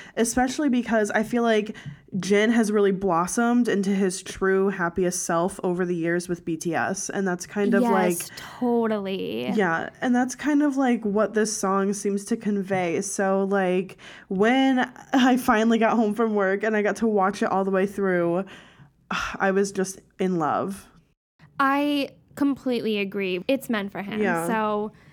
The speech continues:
Speaker 2: okay.
Speaker 1: Okay.
Speaker 2: In this, yeah, in this episode, we're gonna
Speaker 1: <laughs>
Speaker 2: kinda do it like we did for Singularity. So we're gonna talk about the vocals. We'll talk about the music video. And then we'll kinda go into the visuals and his acting.
Speaker 1: Mm-hmm.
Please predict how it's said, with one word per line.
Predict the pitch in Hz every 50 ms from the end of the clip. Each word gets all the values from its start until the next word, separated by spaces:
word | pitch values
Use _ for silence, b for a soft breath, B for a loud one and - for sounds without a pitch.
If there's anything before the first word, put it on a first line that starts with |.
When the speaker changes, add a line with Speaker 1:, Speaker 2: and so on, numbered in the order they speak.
| B B B B B B B B B B B B B B B -
Speaker 2:
okay. | 247 269 262 240 - - - - -
Speaker 1:
Okay. | 220 226 220 214 - 311 339 359 370 392
Speaker 2:
In | 392 415 427 440 381
this, | 381 392 - - - - -
yeah, | 247 262 190 104 - -
in | - 277 320
this | 392 392
episode, | 403 294 285 285 - 247 226
we're | 226
gonna | 233 269 285 311
Speaker 1:
<laughs> | 294
Speaker 2:
kinda | - - 330 359 427 466 392
do | 359 339 339
it | 302
like | 285 285 294 -
we | 285 285 277
did | 226 214 233 247 240 240 233 233 233 233 233
for | - - 233 226 233
Singularity. | 233 - 262 247 226 240 220 220 214 202 196 185 190 185 202 214 220 247
So | 247 - 240
we're | 226 240
gonna | 247 269 294
talk | 277 254 247 240
about | 240 233 214 214 208 - - - - - -
the | 220 233
vocals. | 220 226 214 214 214 - 277 302 330 359 302 - - -
We'll | 262 240 254
talk | 240 247 233 254 247
about | 233 220 226 220 214 220
the | 214
music | 214 214 226 233 220 220 -
video. | - 214 202 202 202 202 196 196 214 233 269 311 302 311 B B B B B B B B B - -
And | 240 247 254 254 254
then | 262 269 277 285 285 285
we'll | 285 285
kinda | - 269 254 254 247 233
go | 220 226 220 214 220
into | 214 - 214 214 214 208 - - - 220 208 208 202 202 196
the | 196 220 214
visuals | 208 220 214 208 208 214 208 202 202 202 202 202 208 214 214 -
and | - 214 220
his | 226 214 - -
acting. | 208 190 190 190 - - - - 233 233 233
Speaker 1:
Mm-hmm. | 233 269 208 190 185 180 180 208 208